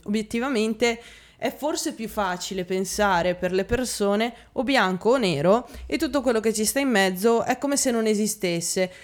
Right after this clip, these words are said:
Anzi, tendiamo quasi a dire, no, è più bianco o è più nero, no? Anche quando sentiamo parlare di bisessuali diciamo, "Sì, lui è bisessuale",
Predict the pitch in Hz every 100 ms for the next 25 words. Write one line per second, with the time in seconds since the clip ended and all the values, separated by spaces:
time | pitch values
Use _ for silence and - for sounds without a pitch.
0 | - - 240 226 220 208 196 - _ _
1 | _ _ _ - 247 247 269 254 240 254
2 | 196 185 170 165 - 208 202 190 220 247
3 | 262 233 220 254 277 - 320 330 - 226
4 | 202 - 214 202 160 143 170 196 196 202
5 | 214 208 196 220 214 208 214 226 226 220
6 | 214 208 196 190 190 196 190 208 240 226
7 | 226 233 220 214 185 185 277 214 233 214
8 | 190 220 226 269 - - 202 165 180 233